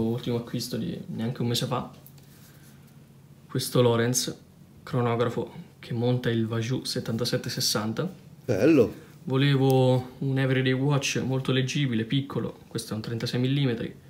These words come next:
Speaker 2: cronografo perché non avevo un cronografo, mm, meccanico. Ho trovato questo da un amico del canale a poco,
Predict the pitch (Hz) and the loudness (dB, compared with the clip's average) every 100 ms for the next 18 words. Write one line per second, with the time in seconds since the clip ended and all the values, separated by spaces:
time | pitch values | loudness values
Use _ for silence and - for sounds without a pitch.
0 | - - - - - - - 135 131 113 | -20 -20 -20 -20 -20 -20 0 4 4 4
1 | 117 127 117 120 113 110 113 113 110 117 | 2 0 -2 -2 -2 0 0 0 -2 -2
2 | 113 117 - 110 110 107 98 139 - - | -2 -2 -2 -4 -2 -4 -6 -8 -12 -20
3 | - - - 143 117 - 110 117 - - | -20 -20 -6 -6 -4 -2 -2 -4 -6 -10
4 | - - - - - 117 123 117 127 147 | -20 -20 -20 -14 -6 2 2 2 0 -2
5 | - 120 117 123 127 123 123 143 139 117 | 0 0 0 2 2 0 2 2 4 2
6 | 123 - 139 113 - | 0 0 0 0 -6